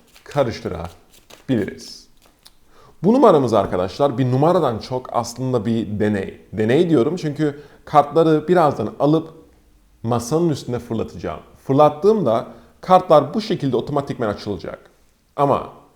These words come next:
bir yerde kartlar es verip devam açılacak. Yani bir kart öne çıkacak. O kart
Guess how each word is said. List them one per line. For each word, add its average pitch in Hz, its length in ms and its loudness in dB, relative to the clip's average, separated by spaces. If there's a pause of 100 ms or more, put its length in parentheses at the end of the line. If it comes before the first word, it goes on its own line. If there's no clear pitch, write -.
(380)
bir 165 40 -6
yerde 180 340 4
kartlar 127 460 -2 (120)
es - 260 0
verip 110 320 -4 (720)
devam 110 320 2
açılacak. - 560 -12 (400)
Yani 107 280 -2 (120)
bir 190 140 -2
kart 113 400 -2 (560)
öne 107 220 -2
çıkacak. - 440 -14 (640)
O 175 120 6
kart 123 400 -2